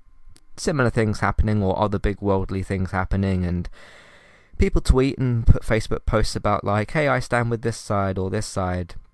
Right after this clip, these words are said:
uh, or wh-, whatever, whatever the occasion may be. Um, but yeah, it was just me saying, like, "Hey, I'm aware of what's going on in the world." I mean, how could you not? And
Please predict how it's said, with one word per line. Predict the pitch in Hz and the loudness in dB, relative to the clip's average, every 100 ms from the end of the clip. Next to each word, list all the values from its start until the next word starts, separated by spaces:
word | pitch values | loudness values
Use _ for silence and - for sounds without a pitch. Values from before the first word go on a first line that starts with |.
| - _ _ _ _ - - | -20 _ _ _ _ -12 -2
uh, | 95 92 | 0 0
or | 95 92 | 0 -4
wh-, | 90 - | -4 -4
whatever, | 98 101 95 | -2 -2 -2
whatever | - 98 101 98 | -6 -4 -4 -4
the | 95 92 | -4 -4
occasion | 90 92 92 92 92 | -4 -4 -2 -2 -2
may | 92 | -2
be. | - 90 90 - - _ _ _ - - | -4 -4 -4 -8 -18 _ _ _ -20 -4
Um, | 110 110 110 110 113 113 - - | 0 2 2 0 -2 -6 -12 -6
but | |
yeah, | 214 170 | 0 0
it | - | 2
was | 180 160 | -2 -2
just | 151 | -2
me | 151 135 | -2 -2
saying, | 123 123 117 | 0 0 0
like, | 113 - | -2 -2
"Hey, | 175 165 160 - | 0 0 -2 -2
I'm | 139 143 | -2 0
aware | 131 131 127 | 0 2 2
of | 120 | 0
what's | 120 - | -4 -2
going | 113 113 110 | 0 2 2
on | 110 | 0
in | 107 | 0
the | |
world." | 101 104 104 104 - - - _ _ _ _ - _ _ _ | 0 0 0 -2 -8 -18 -20 _ _ _ _ -20 _ _ _
I | 95 | -2
mean, | 95 | 0
how | 104 | -2
could | 98 104 | -2 -4
you | 98 | 2
not? | 101 101 - - - - _ _ - _ _ | 2 2 -2 -18 -20 -20 _ _ -20 _ _
And | 104 - - 101 98 | 0 2 2 2 0